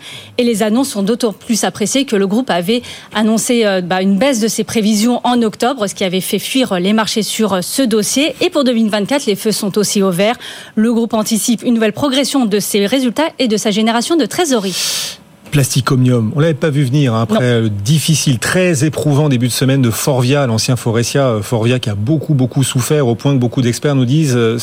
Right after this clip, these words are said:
Speaker 2: on n'est toujours pas sur un point d'entrée sur, euh, Forvia. Qui investit sur Forvia se fourvoie, nous disait
Speaker 1: C'est beau.
Speaker 2: un analyste. Oui. Bah, en tout cas, Plastic Omnium, c'est un peu mieux, donc belle
Speaker 1: Et le
Speaker 2: publication.
Speaker 1: sens de la formule, Guillaume.
Speaker 2: Plus huit pour cent. Ah, c'était pas moi, c'était un de nos invités, un de nos
Speaker 1: Ah,
Speaker 2: experts.
Speaker 1: d'accord,
Speaker 2: Par contre,
Speaker 1: mais
Speaker 2: je suis une
Speaker 1: la leçon de la
Speaker 2: éponge, je suis une éponge,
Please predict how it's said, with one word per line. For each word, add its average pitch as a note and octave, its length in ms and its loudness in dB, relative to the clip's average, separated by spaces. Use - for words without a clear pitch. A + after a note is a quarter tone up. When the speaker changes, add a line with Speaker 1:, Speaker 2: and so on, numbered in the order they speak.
Speaker 2:
on D3+ 120 -4
n'est C#3+ 80 0
toujours D3+ 180 0
pas D#3+ 120 -2
sur D3+ 160 -2
un D3 60 0
point D3 140 -2
d'entrée C#3+ 300 0
sur, A#2+ 280 0
euh, A2+ 40 2
Forvia. A2+ 380 0
Qui G3 260 0
investit E3 480 0
sur A#2+ 320 -2
Forvia D3 520 0
se D3 220 -2
fourvoie, G#2 640 -4
nous G#2+ 120 0
disait G2+ 180 0
Speaker 1:
C'est - 60 0
beau. F3+ 80 0
Speaker 2:
un G#2+ 80 0
analyste. G2+ 400 -4
Oui. - 140 -2
Bah, - 120 -6
en B3+ 60 2
tout C#3+ 100 0
cas, G3 240 -2
Plastic C#3 320 0
Omnium, D#3 260 2
c'est - 220 0
un D#3 60 2
peu C3+ 120 0
mieux, D#3+ 160 2
donc D3 160 2
belle C#3 80 2
Speaker 1:
Et C#3 40 -4
le - 20 -6
Speaker 2:
publication. G#3 500 0
Speaker 1:
sens C4+ 60 0
de C4 60 2
la A3+ 60 0
formule, A3 300 0
Guillaume. F3+ 340 -2
Speaker 2:
Plus D#3 160 0
huit E3+ 140 0
pour D3 160 -2
cent. A#2+ 100 -2
Ah, F#3 80 2
c'était F#3 160 -2
pas E3 100 0
moi, E3 120 2
c'était D#3+ 140 -4
un B2 60 0
de B2 40 0
nos A#2+ 140 2
invités, A#2+ 240 -2
un C#3 60 2
de B2 40 0
nos A2+ 60 0
Speaker 1:
Ah, - 60 0
Speaker 2:
experts. A2 120 0
Speaker 1:
d'accord, A3+ 240 2
Speaker 2:
Par A3 60 0
contre, G3+ 120 2
Speaker 1:
mais G#3 120 2
Speaker 2:
je E3 40 2
suis D3+ 80 4
une F3+ 80 4
Speaker 1:
la F3+ 60 2
leçon - 0 -
de A#3+ 60 0
la F#3+ 80 2
Speaker 2:
éponge, C#3 180 -2
je C#3+ 60 -2
suis B2 100 0
une B2 60 4
éponge, D3+ 400 0